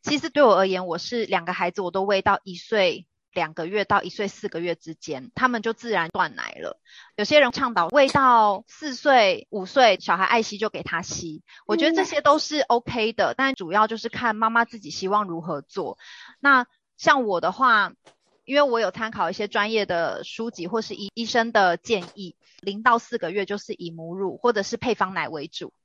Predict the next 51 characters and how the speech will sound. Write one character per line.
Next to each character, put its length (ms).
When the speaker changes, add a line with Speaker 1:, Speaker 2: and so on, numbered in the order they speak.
Speaker 1:
小 180
朋 100
友 140
的 100
主 160
食 140
就 120
是 160
奶。 280
那 120
四 200
个 140
月 160
开 200
始 140
接 220
触 260
这 140
种 400
副 200
食 200
品， 280
少 300
量 380
多 180
样 240
化 340
的 100
副 180
食 200
品， 280
四 140
个 100
月 80
开 160
始 80
接 140
触 160
副 160
食 160
品 160
的 80
时 140
候， 180
还 160
是 160
以 160
奶 240
为 220
主 340
哦。 280